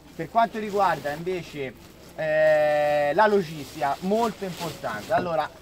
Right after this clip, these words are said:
chi fa trekking farà un anello, quindi ritornerà qua e non ci sono problemi di spostamento. Stessa cosa per le mountain bike che sono autonome. Il problema è,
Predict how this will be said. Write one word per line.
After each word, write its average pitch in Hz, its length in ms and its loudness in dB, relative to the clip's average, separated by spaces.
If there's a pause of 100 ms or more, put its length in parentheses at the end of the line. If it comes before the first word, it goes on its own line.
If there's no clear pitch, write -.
(140)
chi 247 180 -6
fa 220 220 2
trekking 233 560 -6
farà 185 280 -2
un 175 120 -4
anello, 113 580 -10 (560)
quindi 170 220 -12
ritornerà 143 600 -4
qua 156 280 0
e 156 100 -14
non 143 180 -12
ci 143 120 -18
sono 123 440 -12 (440)
problemi 127 580 -8 (520)
di 170 140 -10
spostamento. 127 880 -10 (240)
Stessa 196 400 -8
cosa 175 280 -6
per 151 160 -12
le 127 80 -18
mountain 151 340 -12
bike 143 340 -10
che 131 100 -20
sono - 200 -18
autonome. 131 380 -12 (360)
Il 208 140 -12
problema 226 640 -8
è, 160 200 -12